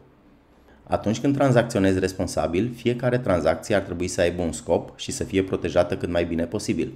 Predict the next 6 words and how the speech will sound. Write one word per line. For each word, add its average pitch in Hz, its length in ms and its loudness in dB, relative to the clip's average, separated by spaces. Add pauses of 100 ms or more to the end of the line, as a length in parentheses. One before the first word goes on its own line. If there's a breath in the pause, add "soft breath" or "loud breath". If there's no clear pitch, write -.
folosind 87 440 -2
instrumente 95 520 0
pentru 87 280 -4
a - 20 -2
minimiza 78 500 0
riscul. 98 340 -2